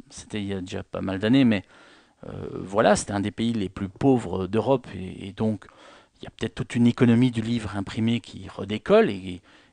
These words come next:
et peut-être que, euh, la courbe va s'inverser dans quelques années. Mais vous voyez que par exemple en France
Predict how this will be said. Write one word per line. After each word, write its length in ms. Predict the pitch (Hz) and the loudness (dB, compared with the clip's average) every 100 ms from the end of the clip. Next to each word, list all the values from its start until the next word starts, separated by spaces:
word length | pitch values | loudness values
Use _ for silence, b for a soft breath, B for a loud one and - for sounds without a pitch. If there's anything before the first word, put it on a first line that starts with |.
| b - | b -20
et 180 | - - | -16 -10
peut-être 360 | - - 107 | -6 -2 -2
que, 120 | - | 2
euh, 600 | 104 92 92 87 90 87 98 _ b | 2 4 2 0 -4 -8 -12 _ b
la 120 | - 101 | -12 -10
courbe 300 | - 147 110 | -6 -4 0
va 80 | |
s'inverser 540 | 98 - 95 98 - 113 | -2 -2 -4 -4 -6 -6
dans 140 | 95 | -6
quelques 340 | - 92 92 95 | -8 -10 -6 -2
années. 280 | 117 226 247 B B B B B - | 0 0 -2 B B B B B -8
Mais 300 | 104 101 80 | -6 -4 -6
vous 100 | 95 | -6
voyez 240 | 104 226 | -4 -4
que 60 | - | -4
par 140 | - | -10
exemple 440 | 113 98 196 - | -4 4 4 4
en 60 | 98 | -6
France 640 | - - 311 - - - | 0 6 6 6 0 -2